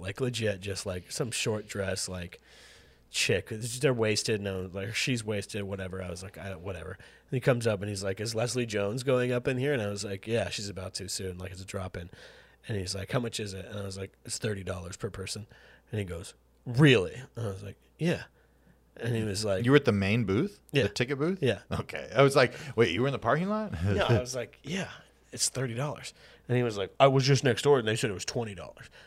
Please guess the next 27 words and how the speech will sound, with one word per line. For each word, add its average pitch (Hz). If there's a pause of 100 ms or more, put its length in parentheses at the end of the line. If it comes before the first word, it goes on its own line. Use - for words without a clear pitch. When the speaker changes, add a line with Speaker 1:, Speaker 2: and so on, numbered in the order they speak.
(140)
Speaker 1:
I 117
was 120
like, -
"Yeah, 156
they 113
probably 127
would 113
have 101
got 104
you 110
in 104
for 98
twenty 104
dollars 98
'cause 95
that 98
show 104
started 95 (500)
almost 92
two 92
hours 87
ago." 98 (120)
Speaker 2:
Yeah. 92 (400)
Speaker 1:
And 113
he 98
was 90
like, 78